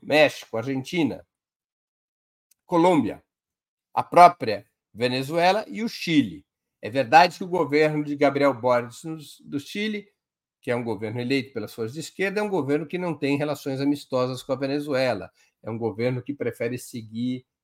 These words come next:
ou acompanhar um pouco a orientação norte-americana em relação à Venezuela.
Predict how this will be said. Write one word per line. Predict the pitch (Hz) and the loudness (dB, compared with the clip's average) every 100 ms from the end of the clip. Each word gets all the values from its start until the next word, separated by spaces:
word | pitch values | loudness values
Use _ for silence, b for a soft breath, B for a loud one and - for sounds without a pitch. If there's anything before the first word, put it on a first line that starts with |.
| _ - | _ -10
ou | 107 107 | -6 -4
acompanhar | 107 - 139 135 113 110 120 | -4 -2 -2 0 -2 2 0
um | 117 | 0
pouco | 110 131 139 127 | -2 -4 -2 0
a | |
orientação | 123 131 143 143 120 - - 160 156 | 0 4 2 2 -2 -2 0 2 4
norte-americana | 139 127 - 123 117 113 - 135 131 | 4 2 -2 -4 -2 -6 0 2 2
em | |
relação | 127 120 - 120 | 0 -4 -4 -6
à | |
Venezuela. | 117 117 113 98 135 131 110 | -4 -6 -6 2 4 4 2